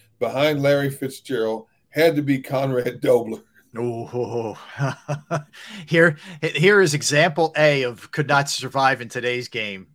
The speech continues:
Speaker 2: but during that era was as, as feared as anybody who ever played.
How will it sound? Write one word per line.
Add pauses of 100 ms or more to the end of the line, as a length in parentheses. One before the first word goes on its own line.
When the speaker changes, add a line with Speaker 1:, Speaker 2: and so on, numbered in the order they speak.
(320)
Speaker 2:
but
during
that
era (540)
was (100)
as, (540)
as (100)
feared
as
anybody
who
ever
played.